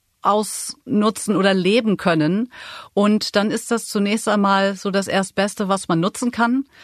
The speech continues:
Darüber hinaus gilt es eben auch, die Frage zu stellen, was kann ich hier denn wirklich bewegen und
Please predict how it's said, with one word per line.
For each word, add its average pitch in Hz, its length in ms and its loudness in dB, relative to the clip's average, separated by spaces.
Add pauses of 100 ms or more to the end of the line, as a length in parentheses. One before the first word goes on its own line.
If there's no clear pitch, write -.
(480)
Darüber 208 320 0
hinaus 202 640 0
gilt 233 180 2
es 247 100 -4
eben 220 220 0
auch, 220 120 0
die 233 120 -2
Frage 226 320 2
zu 226 160 -4
stellen, 226 560 2 (160)
was - 320 -4
kann 247 200 2
ich - 140 -4
hier 233 180 0
denn 214 280 0
wirklich 247 400 0
bewegen 202 420 0
und 208 320 0